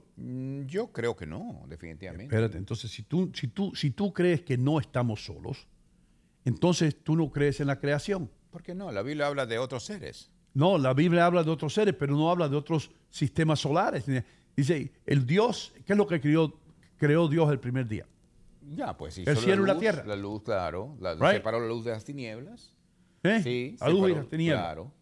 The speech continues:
Speaker 1: Entonces, al crear todo, es-, Dios es el creador de todo el sistema, obviamente. Yo no, yo no creo que haya más soles, eso sí.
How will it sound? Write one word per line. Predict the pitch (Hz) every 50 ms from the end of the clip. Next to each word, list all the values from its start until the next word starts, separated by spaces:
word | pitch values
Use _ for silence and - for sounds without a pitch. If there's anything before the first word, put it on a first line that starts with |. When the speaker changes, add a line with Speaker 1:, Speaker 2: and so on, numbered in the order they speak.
| _ _ _ _ _ _ _ _ _ _ _ _ _ _ _ _ -
Speaker 1:
Entonces, | 117 95 - 135 127 113 131 113 - -
al | 123 135 127 120
crear | 135 131 131 135 139 139 139
todo, | 165 165 147 139
es-, | 131 123 - 131 120
Dios | 143 147 135 151
es | 151 160
el | 160 -
creador | - 151 143 127 117 123 131 135
de | 131 107
todo | - 131 131 127
el | 127 113
sistema, | - - 135 127 - - - 240 233 151 104 90 92
obviamente. | 104 107 113 131 131 110 117 117 107 107 117 127
Yo | 151 202
no, | 220 233 -
yo | 160 160 180
no | 233 247 190
creo | - 143 151 147 139 107
que | 98 117 107
haya | 113 117 104
más | 98 107 98 -
soles, | - - - 123 120 101 98 101 127 156 -
eso | 135 113 123 127 117
sí. | - 131 127 127 143 -